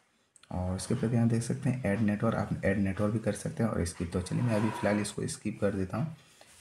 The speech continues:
मुझे add network पे नहीं click करना। और यहाँ पे देख सकते हैं checking for update,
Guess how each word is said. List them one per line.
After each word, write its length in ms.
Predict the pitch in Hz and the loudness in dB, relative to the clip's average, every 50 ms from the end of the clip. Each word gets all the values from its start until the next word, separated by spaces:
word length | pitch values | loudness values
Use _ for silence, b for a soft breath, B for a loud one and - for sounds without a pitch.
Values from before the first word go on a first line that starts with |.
| - - | -8 -6
मुझे 180 | 92 92 95 - | -2 0 4 6
add 200 | - 92 98 101 | 6 8 8 6
network 340 | 101 101 95 - 104 101 - | 6 4 4 2 0 0 0
पे 60 | - 98 | -2 -2
नहीं 160 | 98 104 110 | -2 -2 -2
click 240 | - - 98 92 - | -2 0 0 0 2
करना। 220 | - 90 95 95 | 2 2 2 2
और 320 | - 92 92 90 90 90 90 | 2 0 0 2 2 2 2
यहाँ 200 | 90 95 101 101 | 2 2 0 0
पे 120 | - 107 101 | 2 2 2
देख 100 | 101 98 | 2 2
सकते 180 | - 113 110 | 0 0 0
हैं 100 | 117 120 - | 0 0 2
checking 340 | - 85 82 85 110 107 104 - | 2 2 4 4 2 0 0 0
for 120 | 110 - | -2 -2
update, 400 | 95 90 90 90 92 95 87 85 | 0 0 -2 -2 -2 -2 -2 -2